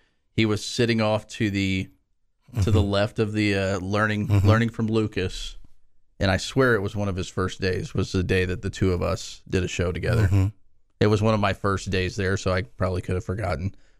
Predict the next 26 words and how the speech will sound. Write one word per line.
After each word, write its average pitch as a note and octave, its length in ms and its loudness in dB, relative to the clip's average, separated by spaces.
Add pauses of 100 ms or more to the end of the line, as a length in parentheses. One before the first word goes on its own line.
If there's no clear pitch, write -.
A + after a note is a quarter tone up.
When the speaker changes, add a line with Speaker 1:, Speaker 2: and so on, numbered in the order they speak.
Speaker 1:
Misremembered, F#2+ 640 2
if E2+ 100 -4
you F#2 120 0
will. F2+ 220 0 (1120)
Speaker 2:
At - 800 -12
least F#3 200 4
Choice E3+ 240 10
hadn't C3+ 220 6
got C#3 160 10
him G#2+ 80 0
fired A2 400 4
yet. E2 220 -8 (720)
Speaker 1:
Yeah, C#3+ 180 4
that's D3+ 220 -4
true. G#2+ 260 0
But A2 140 0
Choice B2+ 240 0
hasn't, A#2 320 0
well, A2+ 320 0 (300)
I A#2 80 -4
guess F3 180 -4
they G2+ 100 2
do G2+ 180 0
work F2+ 200 -4
together F#2 340 -2
now. F#2 260 -4